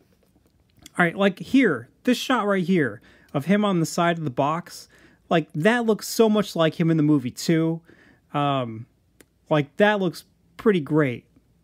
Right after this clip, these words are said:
And unfortunately, like I said, mine just does not look as good as that. So I'm gonna open this guy up. I'm gonna move him around. Hopefully he doesn't need any loosened up, and hopefully nothing breaks when I pull him out of here.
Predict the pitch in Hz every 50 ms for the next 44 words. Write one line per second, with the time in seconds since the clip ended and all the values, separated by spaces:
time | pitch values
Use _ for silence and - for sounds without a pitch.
0 | _ _ _ _ 160 151 165 175 170 - - - 269 269 269 - - 208 202 185
1 | 180 180 180 175 160 156 156 151 165 156 - - 208 190 160 135 123 135 147 160
2 | 185 202 208 196 175 165 - - 165 139 160 156 165 175 180 156 143 160 180 165
3 | 135 - - - - _ _ _ _ 131 147 156 131 127 170 180 165 131 123 120
4 | 107 107 110 120 127 _ _ _ _ _ _ _ - - 220 226 226 226 196 202
5 | - _ _ _ _ _ _ _ _ - 262 294 302 196 180 247 262 247 262 247
6 | 240 220 - - 233 226 220 220 226 226 226 226 - - - 185 185 185 190 196
7 | 202 175 175 175 165 180 196 202 208 208 208 208 185 170 214 202 - 226 208 196
8 | 185 180 160 170 151 170 160 170 170 160 165 160 160 151 147 139 131 123 127 _
9 | _ _ - - 156 143 165 185 175 - 180 151 143 151 147 151 156 151 _ -
10 | 131 127 123 151 160 156 156 160 151 139 147 156 - - 147 139 123 120 - 139
11 | 143 147 - - - - 156 143 135 127 120 - 160 143 143 135 135 131 127 127
12 | 131 123 123 131 131 131 127